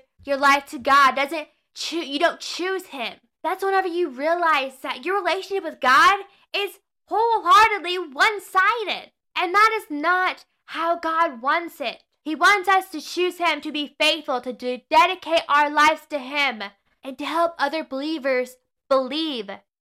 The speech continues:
The fact is that you decided yourself that you want a relationship you want to have with Jesus. You choose to believe that an intimate relationship with Jesus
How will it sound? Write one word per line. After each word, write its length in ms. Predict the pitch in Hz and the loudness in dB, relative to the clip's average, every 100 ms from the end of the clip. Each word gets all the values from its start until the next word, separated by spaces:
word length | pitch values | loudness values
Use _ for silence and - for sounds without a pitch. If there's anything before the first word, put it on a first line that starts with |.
| _ - | _ -2
The 60 | |
fact 340 | 311 403 415 370 | 6 6 6 0
is 240 | 415 392 | -2 -2
that 140 | 320 | -2
you 220 | 302 370 415 | 0 0 0
decided 600 | 381 - 330 359 381 311 | -4 -2 2 2 0 -6
yourself 760 | 330 - - 339 381 311 - _ _ _ | -12 -10 0 4 4 2 -4 _ _ _
that 140 | 277 277 | -6 -2
you 360 | 294 403 381 | 2 4 2
want 320 | 320 330 359 - | 2 2 2 -2
a 140 | 330 | -4
relationship 760 | 311 285 330 339 330 - 226 - _ - | -2 -4 -4 -8 -12 -4 -4 -4 _ -10
you 240 | 247 302 | -4 -4
want 320 | 269 320 359 | 2 0 0
to 80 | 339 | -6
have 460 | 277 330 339 302 233 _ | 0 4 6 4 0 _
with 180 | 269 269 | -8 -6
Jesus. 440 | 320 339 262 233 240 | -6 -6 -6 -12 -6
You 180 | 285 | -6
choose 640 | 285 - 370 349 277 - _ _ | -6 -4 -4 -4 -8 -14 _ _
to 100 | 302 | -10
believe 520 | 254 277 311 349 320 - _ _ - | -8 -6 -4 -4 -4 -10 _ _ 2
that 260 | 269 269 | 2 2
an 160 | 262 320 | -2 -4
intimate 400 | 381 392 381 320 | -4 -6 -4 -4
relationship 560 | 285 285 349 349 285 247 | -2 -2 -2 -6 -8 -8
with 160 | 247 | -8
Jesus 460 | 311 381 359 240 | -4 -2 -2 -8